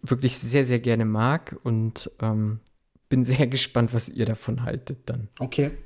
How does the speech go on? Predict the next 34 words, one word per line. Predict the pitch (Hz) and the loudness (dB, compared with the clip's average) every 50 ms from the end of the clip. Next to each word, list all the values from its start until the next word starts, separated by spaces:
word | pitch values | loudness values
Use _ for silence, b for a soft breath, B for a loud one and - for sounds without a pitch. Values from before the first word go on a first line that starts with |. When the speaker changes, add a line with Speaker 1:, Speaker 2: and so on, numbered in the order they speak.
| B B B B B B B | B B B B B B B
Speaker 2:
Also | 147 143 180 | -2 2 2
ich | 175 170 - | 2 4 4
weiß, | 160 147 165 190 - | 4 4 4 2 2
dass | - 196 180 | 2 0 0
der | - - 180 175 170 175 | 2 2 4 4 4 2
bei | 170 170 175 165 | 2 2 2 2
Mubi | 160 151 156 160 151 156 | 4 2 2 2 2 2
läuft. | 143 135 123 110 110 - - | 2 2 2 0 -2 -4 0
Ich | - | 2
weiß | 151 151 156 | 2 2 4
nicht, | - 160 | 2 2
ob | 151 | 4
der | - 170 | 4 4
noch | 143 131 - | 2 2 2
immer | 165 202 214 | 4 2 4
bei | 202 220 | 4 2
Mubi | 202 196 202 208 202 214 208 208 | 2 4 4 2 2 2 2 2
ist, | 196 - | 2 2
aber | 190 180 | 2 2
das | 170 170 | 2 2
letzte | - 175 170 - | 2 2 2 4
Mal, | 175 165 | 4 4
als | 165 - | 6 6
Speaker 1:
Doch, | 175 156 | 4 6
Speaker 2:
ich | |
Speaker 1:
ich | |
hab | 151 147 | 6 4
Speaker 2:
reingeschaut | 165 170 175 - 175 156 160 175 | 4 4 4 4 4 2 4 2
habe, | 156 160 156 | 0 2 2
gab's | - 147 135 139 - - | 2 2 2 2 2 2
den | 147 139 | 2 2
noch | 131 - | 2 2
bei | - 131 120 | 0 0 0
Mubi. | 120 117 117 113 113 117 | 0 -2 -2 -4 -6 -8